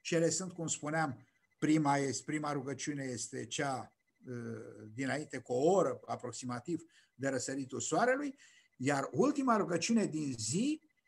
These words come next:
este după rugăciunea de apusului soarelui, la o distanță iarăși de vreo oră, o oră jumate.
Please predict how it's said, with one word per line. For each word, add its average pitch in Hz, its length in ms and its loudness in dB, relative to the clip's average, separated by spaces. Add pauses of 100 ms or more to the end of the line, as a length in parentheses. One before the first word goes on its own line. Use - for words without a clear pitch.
(320)
este 226 680 2 (280)
după 262 340 4
rugăciunea 135 760 -4
de 120 220 -14
apusului 127 560 -8
soarelui, 220 760 -4
la 156 140 -8
o 156 100 -6
distanță 151 520 -10
iarăși 160 360 -8
de 156 120 -6
vreo 135 260 -8
oră, 151 140 -6
o 135 60 -4
oră 151 200 0
jumate. 165 460 -4